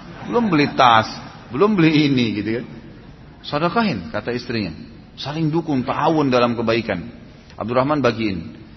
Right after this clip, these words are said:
Dengan ikhlas, dia dengan istrinya terima itu. Satu peti dibagi semua. Tahu apa yang terjadi? Ini riwayat sahih. Besok datang keuntungan dua peti.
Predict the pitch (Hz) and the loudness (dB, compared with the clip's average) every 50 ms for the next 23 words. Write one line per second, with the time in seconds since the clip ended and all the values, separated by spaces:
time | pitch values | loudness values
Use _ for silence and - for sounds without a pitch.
0 | - - - 92 120 123 131 135 131 139 - - 143 123 110 98 - - - 107 | -20 -10 -6 -4 -2 -2 -2 -2 -2 -4 -6 -4 -2 -2 -2 -2 -4 -8 -4 -2
1 | 120 120 131 123 123 120 117 127 - - 120 127 127 123 - - 107 113 110 107 | -2 0 0 -2 -4 -4 -6 -8 -10 -8 -6 -6 -4 -4 -4 -6 -6 -4 -4 -2
2 | 104 95 - - - - - - - - - 113 - 135 120 143 165 - - 160 | -4 -4 -6 -10 -14 -18 -20 -20 -16 -14 -12 -12 -10 -10 -10 -12 -10 -8 -6 -6
3 | 117 90 90 104 95 92 117 117 110 113 107 - - 104 98 87 78 - - - | -6 -6 -6 -8 -6 -6 -6 -6 -6 -6 -6 -6 -6 -6 -6 -8 -10 -12 -16 -20
4 | - - - 226 214 - 135 127 107 107 101 98 98 87 - - - 156 196 202 | -12 -4 0 0 2 2 2 0 -2 -2 -2 -2 -2 -2 -2 -4 -4 -2 0 0
5 | 190 175 165 165 160 - - 196 170 127 - - - - - - - - - - | 2 4 4 4 4 4 2 2 2 2 0 -4 -10 -16 -18 -20 -20 -20 -20 -20
6 | - - 123 123 175 202 214 208 - - 233 226 180 180 180 185 190 - 208 196 | -16 -6 -2 2 2 2 2 0 0 0 0 0 2 2 2 2 2 2 2 0
7 | 196 185 202 202 196 185 208 208 208 196 175 165 180 185 185 190 170 170 135 104 | 0 0 -4 -4 -4 -4 -2 0 0 2 4 4 4 2 2 -2 -4 -4 -6 -6